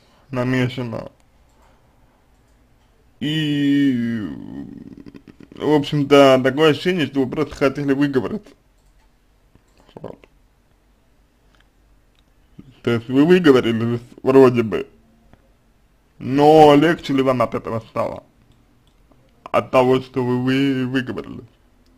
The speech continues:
А, мне кажется, что, ну, немного, может быть, а, и стало легче. Немного.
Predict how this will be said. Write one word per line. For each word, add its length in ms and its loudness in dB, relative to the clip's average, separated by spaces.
А, 400 2
мне 180 -2
кажется, 540 0
что, 580 -2
ну, 120 -6
немного, 440 -4
может 320 -6
быть, 240 -8
а, 320 -4
и 80 -4
стало 340 0
легче. 420 -12
Немного. 460 -6